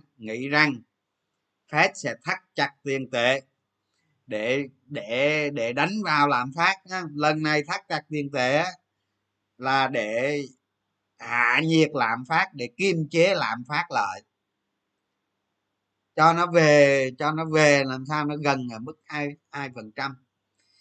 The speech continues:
Thì ví dụ như do cái đại dịch này đi, thì có thể về hai phẩy năm hoặc hai phẩy tám phần trăm lạm phát trong, ờ, trong một, hai năm thì chấp nhận được đó.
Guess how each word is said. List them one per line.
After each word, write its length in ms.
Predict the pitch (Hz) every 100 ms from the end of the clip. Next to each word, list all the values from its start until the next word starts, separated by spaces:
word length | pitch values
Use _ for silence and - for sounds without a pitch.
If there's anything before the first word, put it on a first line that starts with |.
| _ -
Thì 60 | 135
ví 200 | 165 170
dụ 120 | 143
như 200 | 143 170
do 220 | 170 165 156
cái 120 | 170
đại 240 | 131 117 139
dịch 140 | 147
này 140 | 135 135
đi, 220 | 156 156 _ _ _ _ _ 127
thì 260 | 127 127
có 160 | 127 160
thể 220 | 165 110
về 260 | 117 131 127
hai 260 | 143 147 143
phẩy 140 | 127 113
năm 340 | 139 165 160
hoặc 160 | 143 117
hai 200 | 147 151
phẩy 140 | 139 110
tám 300 | 131 147 196 170
phần 160 | 139
trăm 400 | 156 151 143 131 120
lạm 260 | 110 104 107
phát 220 | 170 185 _ _ _ _ _ _
trong, 460 | 151 151 151 147 143
ờ, 240 | 139 131 127 127 -
trong 280 | 147 147 143
một, 180 | 147 147
hai 180 | 151 156
năm 320 | 160 160 143 127
thì 60 | 120 -
chấp 200 | 156 156
nhận 280 | 120 107
được 280 | 123 127 123
đó. 200 | 147 160